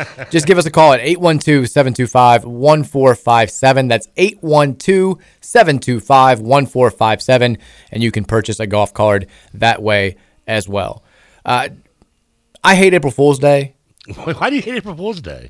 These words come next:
Speaker 2: This is my new, you know, we do old man takes at the beginning of the show, typically.
Speaker 1: The internet's ruined it, right?
Speaker 2: The internet's ruined it. Everybody takes it too far.
Speaker 1: I think it's the one thing you can say. I mean, the internet's,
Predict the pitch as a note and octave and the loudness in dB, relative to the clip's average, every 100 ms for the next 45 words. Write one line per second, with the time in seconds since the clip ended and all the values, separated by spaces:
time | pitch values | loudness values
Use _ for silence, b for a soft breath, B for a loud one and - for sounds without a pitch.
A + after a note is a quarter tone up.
0 | _ C3 D3 C#3+ D3 C#3 C#3+ D3 D3 D3 | _ -4 -2 2 2 4 6 4 4 0
1 | D3+ C3 C3+ D3+ C#3+ C3+ C3+ C3 B2+ B2+ | -4 -2 2 4 4 4 2 2 2 0
2 | - A2 A2 A#2+ A#2+ G#2+ A#2+ A#2 A#2+ A#2+ | -2 -8 -4 -2 -4 -2 0 0 -2 -4
3 | B2 A#2+ A#2 G#3+ B3+ E3+ A#2 C#3 A#2 D#2+ | 0 0 0 -4 -4 -6 -6 -6 -6 -10
4 | D#2 E2 F2+ - - C#3+ G3 B3 A#3+ G3+ | -12 -12 -12 -16 -10 0 2 4 2 0
5 | D#3+ F3+ E3+ E3+ - _ - _ _ _ | 2 2 4 2 -2 _ -20 _ _ _
6 | E3+ F#3 G3 F#3+ F3+ D#3+ - C#3+ C#3 B2 | 0 0 2 2 2 0 -2 -4 -6 0
7 | A2+ A2 G#2+ - b b b - G3+ - | 2 2 0 -6 b b b -12 -10 -8
8 | C3+ C3+ C#3+ B2 G#2 - G#2 F2+ G#2+ G2+ | -10 -8 -8 -10 -12 -12 -12 -10 -10 -10
9 | G2 A#2+ A2 - _ | -10 -8 -8 -10 _